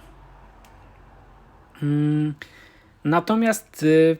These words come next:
przypadku mitycznego tytana, gdzie, no, raczej głównie operujemy artami i wtedy mamy dużo większą pewność tego, że nasze postacie, e, będą na full życiu,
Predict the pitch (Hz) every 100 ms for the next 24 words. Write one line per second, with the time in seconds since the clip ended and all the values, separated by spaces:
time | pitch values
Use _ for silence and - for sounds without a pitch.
0 | - - - 160 - 160 240 214 196 185
1 | 165 160 151 139 170 180 151 165 160 170
2 | 175 185 180 165 160 151 151 196 180 160
3 | 160 165 160 175 165 143 151 175 156 135
4 | 147 - 156 160 165 165 160 - - -
5 | - 180 208 202 202 185 196 165 151 -
6 | - 170 156 151 139 135 147 180 185 175
7 | 151 156 151 139 131 - - - - 139
8 | 127 190 180 156 131 - 135 127 127 151
9 | 220